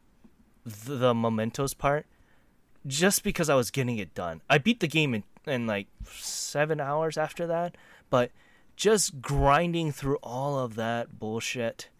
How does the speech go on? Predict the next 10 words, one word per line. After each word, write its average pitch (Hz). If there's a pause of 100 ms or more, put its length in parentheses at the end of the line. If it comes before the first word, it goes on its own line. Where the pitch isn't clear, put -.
(240)
and 120
kinda 135
getting 120
everything 113
done 95 (880)
is 151
such -
a 131
sour 147
experience 101